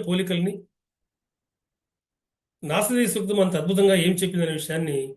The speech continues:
నేను మీకు మరొక వీడియోలో తెలియజేస్తాను. రాబోయే వీడియోలో మనం నాసదీయ సూక్తానికి బిగ్ బ్యాంగ్ థియరీకి మధ్య, ఆ,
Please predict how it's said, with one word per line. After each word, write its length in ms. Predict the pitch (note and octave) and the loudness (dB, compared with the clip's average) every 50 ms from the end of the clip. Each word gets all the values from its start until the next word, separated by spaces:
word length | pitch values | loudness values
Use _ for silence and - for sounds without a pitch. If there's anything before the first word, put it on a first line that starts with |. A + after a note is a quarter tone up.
| _ _ _ _ _ _ _ _ - | _ _ _ _ _ _ _ _ -4
నేను 140 | E3 F3 F3 F3 | 0 2 4 4
మీకు 200 | E3+ E3+ F3 D#3+ D3+ C#3+ C#3 | 2 2 0 -4 -6 -4 0
మరొక 220 | D3 F#3 A3 - A3 F#3+ | 0 2 2 2 2 0
వీడియోలో 240 | E3 D3 D3+ D#3 F3+ F3 | 0 -2 -2 -4 -4 -6
తెలియజేస్తాను. 560 | - C3+ B2+ - A2 A2 - - - - - - _ _ _ _ _ _ _ _ _ _ _ _ _ _ _ _ - C#3 | -6 -8 -10 -10 -12 -14 -14 -16 -20 -20 -20 -20 _ _ _ _ _ _ _ _ _ _ _ _ _ _ _ _ -8 -6
రాబోయే 300 | C#3 D#3+ E3+ F3 F3 E3+ E3+ | -4 -2 0 2 2 2 2
వీడియోలో 280 | D#3+ D3+ D#3 D#3 E3 D#3 D3+ | 0 -2 -2 -2 -2 -2 -2
మనం 140 | D3+ D3+ D3 C#3 C3+ - - - - - - - _ _ _ - | -2 -2 -2 -4 -4 -6 -12 -18 -20 -20 -20 -20 _ _ _ -8
నాసదీయ 380 | C#3+ D3+ D3+ F3 F3+ F3+ F3 E3 D3+ | -6 -4 -4 0 0 0 0 0 -2
సూక్తానికి 520 | D#3+ D3+ D#3 - D3+ D3 D3 D3 F#3+ G#3+ G#3+ - - _ _ _ _ _ _ _ _ _ _ _ _ _ _ _ _ _ _ _ _ _ _ _ - | -4 -6 -6 -6 -4 -4 -4 -4 -6 -8 -8 -10 -14 _ _ _ _ _ _ _ _ _ _ _ _ _ _ _ _ _ _ _ _ _ _ _ -20
బిగ్ 260 | - C3 A#2+ D3+ D3+ D3+ | -14 -8 -8 -6 -2 2
బ్యాంగ్ 200 | F#3+ F#3+ F3+ E3+ | 2 2 2 2
థియరీకి 260 | D#3 D#3+ D#3 D3+ D3 D3 D3 | -2 -4 -4 -4 -2 -2 -4
మధ్య, 160 | C#3+ C#3+ D#3 C#3 B2+ C3 C3+ - _ _ _ _ _ _ _ _ _ _ | -4 -2 -4 -4 -4 -6 -10 -16 _ _ _ _ _ _ _ _ _ _
ఆ, 40 | - | -18